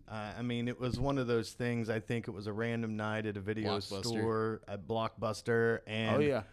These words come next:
Speaker 1: I saw it had Malcolm McDowell in it and grabbed it and went from there. Um,
Speaker 3: Sure.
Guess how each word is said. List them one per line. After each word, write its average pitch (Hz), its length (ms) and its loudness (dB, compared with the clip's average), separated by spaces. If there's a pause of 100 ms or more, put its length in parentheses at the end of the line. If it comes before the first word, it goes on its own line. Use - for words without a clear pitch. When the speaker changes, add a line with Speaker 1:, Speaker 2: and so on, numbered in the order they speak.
(320)
Speaker 1:
I 123 120 2
saw 127 260 4
it 120 80 4
had 117 160 4
Malcolm 117 380 2
McDowell 110 500 2
in 110 80 0
it 107 180 -4
and 107 160 -4
grabbed 104 360 0
it 104 320 0
and 101 480 -4 (320)
went 113 240 -4
from 104 220 -6
there. 87 240 -8 (560)
Um, 107 360 0
Speaker 3:
Sure. - 220 -4